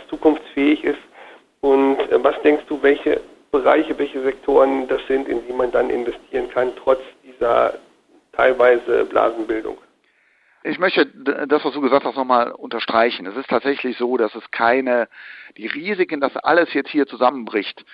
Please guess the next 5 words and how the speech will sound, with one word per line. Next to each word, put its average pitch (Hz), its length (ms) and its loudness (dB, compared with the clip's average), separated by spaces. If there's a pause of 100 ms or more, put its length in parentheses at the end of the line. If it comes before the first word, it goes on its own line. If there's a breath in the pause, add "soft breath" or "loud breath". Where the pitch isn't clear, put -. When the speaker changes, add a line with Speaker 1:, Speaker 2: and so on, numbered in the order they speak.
(260 loud breath)
Speaker 2:
sind 127 260 -6
trotz - 300 2
allem 127 560 2 (400)
sehr, 117 240 0
sehr, 113 380 2